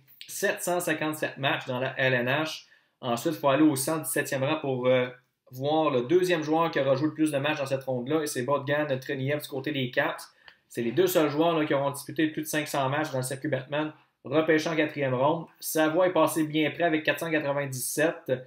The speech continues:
Ensuite, t'as Niebeck, trois cent quatre-vingt-huit, Dickinson, trois cent soixante et onze, Wisdom, trois cent soixante-cinq et Coons, deux cent soixante-neuf. Sinon, à l'inverse, si on regarde le nombre de joueurs qui ont pas joué dans la L N H,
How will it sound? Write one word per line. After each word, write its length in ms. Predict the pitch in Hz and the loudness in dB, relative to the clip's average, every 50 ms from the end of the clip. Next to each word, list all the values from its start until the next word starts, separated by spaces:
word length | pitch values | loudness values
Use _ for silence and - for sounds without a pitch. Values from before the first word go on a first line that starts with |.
| - _ _ _ _ - | -16 _ _ _ _ -8
Ensuite, 420 | - 120 120 - - 151 151 151 | -6 -4 -4 0 0 0 0 2
t'as 100 | 139 135 | 2 0
Niebeck, 380 | 135 139 139 135 151 156 156 - | 2 0 0 0 0 0 0 0
trois 140 | 147 139 | -2 -4
cent 140 | 135 - 147 | -4 -2 -4
quatre-vingt-huit, 600 | 139 135 131 135 131 127 123 120 151 160 156 - | -4 -4 -2 -2 -2 0 0 2 2 2 2 0
Dickinson, 540 | 139 127 135 143 - 139 127 127 - 147 147 | -2 -2 -2 -4 -4 -4 -4 -4 -4 -4 -6
trois 200 | - - 139 135 | -6 -4 -4 -2
cent 140 | 131 135 143 | -2 -2 -4
soixante 260 | 139 - - 139 131 | -6 -6 -4 -2 0
et 120 | 127 123 139 | 0 0 0
onze, 320 | 151 156 165 156 139 139 135 - - - | 0 0 -2 -2 -2 -4 -4 -6 -8 -6
Wisdom, 540 | 123 143 156 151 139 156 156 165 156 147 127 | -2 0 0 2 2 2 0 2 0 -4 -6
trois 200 | - 147 143 139 | -6 -4 -4 -2
cent 140 | - 156 | -2 -4
soixante-cinq 640 | 151 - - - 143 127 127 - 147 151 156 156 - - | -6 -6 -4 -4 -4 -4 -4 -4 -4 -2 -4 -4 -6 -8
et 160 | - 135 127 | -8 -8 -6
Coons, 240 | - 151 151 147 139 131 127 | -6 -6 -6 -6 -6 -6 -4
deux 120 | 135 135 | -4 -2
cent 220 | 131 151 147 143 | -2 -2 -4 -4
soixante-neuf. 880 | - - - 143 147 147 147 - 143 127 - - 127 127 143 175 190 - - _ _ - - - - - _ _ _ _ | -6 -10 -8 -6 -6 -4 -4 -4 -4 -4 -6 -6 -4 -2 0 0 -2 -4 -8 _ _ -20 -20 -20 -20 -20 _ _ _ _
Sinon, 300 | - - - 143 156 175 | -12 -8 -2 2 2 4
à 60 | 175 | 4
l'inverse, 340 | 170 160 151 156 196 196 - | 4 4 4 4 2 2 0
si 80 | - | 0
on 60 | 165 | 0
regarde 260 | 160 156 156 180 185 175 | 2 2 2 2 2 2
le 60 | 156 | 0
nombre 180 | 156 170 170 | -2 -2 -2
de 80 | 160 147 | -2 -2
joueurs 320 | 139 143 160 175 175 - | -2 0 0 0 0 -2
qui 80 | - - | -2 -4
ont 100 | 135 131 | -4 -4
pas 240 | 131 - 185 196 185 | -2 2 4 4 4
joué 240 | 156 151 175 240 247 | 4 2 0 -2 0
dans 140 | 202 170 | 0 0
la 200 | 156 147 147 - - | 0 0 0 0 -2
L 120 | 147 143 | -2 0
N 120 | 139 131 135 | 0 0 0
H, 400 | 156 185 196 - - - - | 0 -2 -2 -4 -8 -14 -16